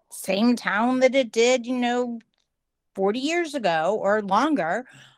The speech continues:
Um, and we have then, eh, that it's a museum now. So we saw that city, um, and that town and the village. We saw the marketplace and we saw the synagogue. Then we drove over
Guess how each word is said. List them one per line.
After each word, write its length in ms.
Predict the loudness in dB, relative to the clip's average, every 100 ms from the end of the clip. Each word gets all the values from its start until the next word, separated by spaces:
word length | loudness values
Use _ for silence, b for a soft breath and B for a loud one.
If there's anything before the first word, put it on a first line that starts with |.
| _ -14
Um, 460 | -10 -10 -10 -12 -14
and 320 | -12 -8 -6 -6
we 440 | -6 -8 -12 -16 _
have 640 | -16 -4 0 2 0 -4 -14
then, 640 | -8 0 2 2 -2 -6 -12 _ _ _ -6
eh, 80 | -6
that 240 | -4 -8
it's 160 | -8 -6
a 40 |
museum 680 | -6 -6 -8 -6 -6 -6 -6
now. 300 | -4 -6 -10
So 180 | -10
we 120 | -10 -8
saw 220 | -4 -2
that 320 | 2 0 0
city, 380 | -8 -14 -14 -18 b b b b -6
um, 280 | -4 -4 -4
and 200 | -6 0
that 340 | 2 2 -2
town 760 | -8 -2 -2 0 -2 -6 -8 -12 -14
and 460 | -12 -10 -10 -8
the 80 | -8
village. 600 | 2 2 2 0 -4 -8
We 80 | -12
saw 240 | -8 -8
the 80 | -6
marketplace 800 | 0 2 0 -4 -6 -6 -6 -10
and 100 | -16
we 80 | -20
saw 200 | -12 -10
the 100 | -10
synagogue. 540 | -14 -16 -12 -12 -12 b b b _
Then 500 | 0 2 2 2 2
we 180 | 0 -4
drove 560 | -6 0 2 4 2 -2
over 500 | 0 0 -2 -8 -8